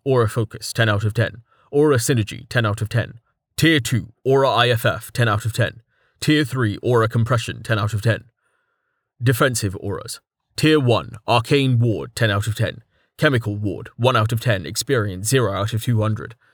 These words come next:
Mental Ward, one out of ten. Experience, zero out of two hundred. Tier two, Force Ward,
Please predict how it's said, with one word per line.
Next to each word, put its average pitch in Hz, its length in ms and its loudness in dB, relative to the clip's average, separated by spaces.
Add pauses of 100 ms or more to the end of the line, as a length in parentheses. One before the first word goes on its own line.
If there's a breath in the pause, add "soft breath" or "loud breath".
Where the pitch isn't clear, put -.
(260 soft breath)
Mental 117 340 0
Ward, 98 320 -10 (200)
one 127 240 2
out 113 200 2
of 110 80 -4
ten. 120 320 -2 (180)
Experience, 110 600 0
zero 117 280 2
out 101 160 -4
of 110 80 -4
two 120 160 2
hundred. 101 360 -4 (380)
Tier 143 200 2
two, 117 280 -2
Force 123 440 -4
Ward, - 220 -10